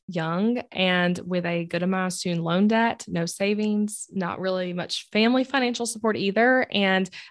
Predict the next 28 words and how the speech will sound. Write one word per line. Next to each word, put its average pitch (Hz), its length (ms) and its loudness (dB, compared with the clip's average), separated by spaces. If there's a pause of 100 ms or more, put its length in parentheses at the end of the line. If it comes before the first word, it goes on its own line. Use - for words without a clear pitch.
I 196 40 -2
quickly 208 380 2
quit 196 220 -2
my 190 140 2
job 180 280 2
after, 175 420 -2
I 185 60 2
didn't 190 200 2
say 190 100 4
that 180 160 2
earlier, 185 280 4
but 175 280 -2
when 190 160 0
I 175 100 0
quit - 180 -4
my 180 140 0
job 175 340 2 (300)
four 196 160 6
months 180 320 2
in, 170 380 2 (480)
I'd 180 180 8
also 185 280 6
only 190 200 2
been, 170 140 0
I'd 190 140 2
been 180 120 4
married 170 300 0
about 170 260 -2